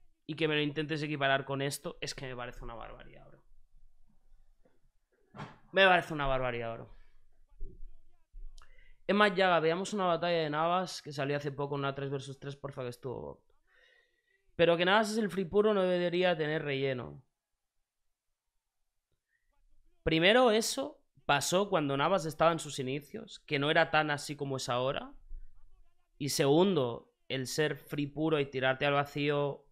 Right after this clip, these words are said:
o intentar hacerlo lo más puro posible no te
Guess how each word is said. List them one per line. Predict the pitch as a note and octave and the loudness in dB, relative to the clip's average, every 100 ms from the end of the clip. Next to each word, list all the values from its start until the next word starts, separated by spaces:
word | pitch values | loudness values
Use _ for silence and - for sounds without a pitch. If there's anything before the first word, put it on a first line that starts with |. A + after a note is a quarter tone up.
| - | -14
o | C3 | -10
intentar | B2 A#2+ A#2 B2+ C3 C3 - _ _ _ _ | -8 -8 -2 2 2 0 -12 _ _ _ _
hacerlo | - - C#3+ C#3+ C#3 | -14 -2 2 4 4
lo | C3 | 2
más | C3+ C3 | 0 -2
puro | D3+ D3+ C#3+ | 0 2 2
posible | C3 - D3 D3+ | -2 -4 -2 -2
no | D#3+ D#3+ | -2 -6
te | - C3 A2+ - | -6 -6 -6 -12